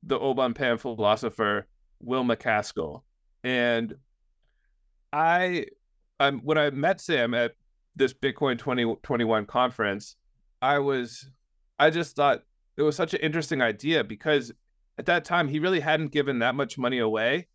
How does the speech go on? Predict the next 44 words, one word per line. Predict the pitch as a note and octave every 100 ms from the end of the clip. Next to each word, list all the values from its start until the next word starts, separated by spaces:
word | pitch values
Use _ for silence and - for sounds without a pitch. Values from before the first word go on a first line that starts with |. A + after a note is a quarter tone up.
| _ _ _ -
And | C#3+ C3+
he | E3+
was | D#3 C3+ -
in | F3+
town, | E3 E3+ D3+ C3+ B2
he |
was | C#3 -
in | D#3
Miami | C#3 B2 C#3 C3 A2 -
to | B2
celebrate | - D3 D3 B2 B2+ -
the | A#2
renaming | A#2+ C#3 C3+ C3 B2 A2 G#2 _ _ _ _ _
of | B2 A#2+
the | B2+
Miami | B2 C3 C3 A#2+
Heat's | - C3+ -
arena. | - G#2+ B2 C3+ G2+ F#2 A#2+ _ _ _ _ -
Um, | B2 A2+ A2
it |
was | A#2+
gonna | B2 C3
be | A#2+
now | A#2 A2 A2 A2
F | B2+ B2
T | - F3
X | F3+ -
Arena | B2+ A#2 G#2+ G2 F#2+
after | A2 -
his | B2+ B2
crypto | G3 - D#3
exchange. | G#2+ - G#2 F#2 - - _ _ _ _
So | - -
I | D3 F3+
was | F3+
thinking, | - C#3+ B2+ A#2+ G#2+ G#2 _ _ _ _ _ _ _ -
the | C3+
real | C#3 F3+
thing | E3 E3+ C#3+
to | A#2+
investigate | A#2+ C#3 D3 D#3 C3+ B2+
about | A2+ A2
Sam | - A#2+ A#2
Bankman-Fried | A2 A2 A#2 G#2 - C#3 A#2 G#2